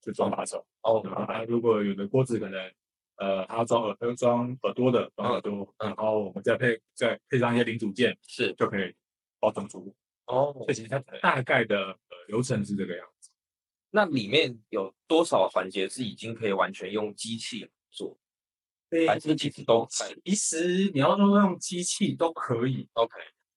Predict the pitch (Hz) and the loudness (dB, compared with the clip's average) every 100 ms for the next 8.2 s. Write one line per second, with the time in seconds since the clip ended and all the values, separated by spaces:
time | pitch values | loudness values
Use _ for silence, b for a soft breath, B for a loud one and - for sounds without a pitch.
0 | _ 185 180 202 190 165 143 139 135 117 | _ 0 0 2 2 2 0 0 0 -2
1 | 110 110 107 107 - - _ 160 170 117 | -4 -6 -10 -12 -18 -20 _ -2 0 0
2 | 95 - - 135 - 110 117 - - - | -2 -8 -4 -4 -4 -2 -2 -4 -12 -18
3 | - _ _ _ - 117 117 104 110 104 | -20 _ _ _ -14 -10 -10 -12 -10 -6
4 | 104 110 - 95 117 127 127 113 110 98 | -6 -6 -8 -4 0 0 0 -2 -2 -6
5 | 101 95 90 - - - 107 - - 151 | -6 -8 -12 -12 -12 -8 -6 -6 -2 2
6 | 151 156 120 _ _ _ 113 107 104 185 | 4 4 -2 _ _ _ -4 -2 2 4
7 | 156 131 131 _ 190 135 123 131 113 120 | 4 4 0 _ -6 -2 2 2 4 4
8 | 123 - | 2 -2